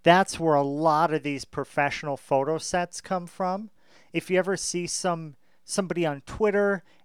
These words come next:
and they've got, like, this impossibly thick, dense diaper that's just, like, it looks like it's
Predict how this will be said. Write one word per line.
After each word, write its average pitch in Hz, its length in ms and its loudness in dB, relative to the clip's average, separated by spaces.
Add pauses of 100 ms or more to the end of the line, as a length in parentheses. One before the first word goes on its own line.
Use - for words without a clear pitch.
and 160 160 -4
they've 156 200 -2
got, 151 300 0
like, 143 300 -2 (400)
this 160 320 -8
impossibly 135 1500 -2 (420)
thick, - 840 -2 (400)
dense 143 460 -2
diaper 127 680 0
that's 143 340 0
just, 151 220 -4
like, 143 220 -2 (180)
it 185 120 0
looks 180 320 -2
like 175 200 0
it's - 220 -4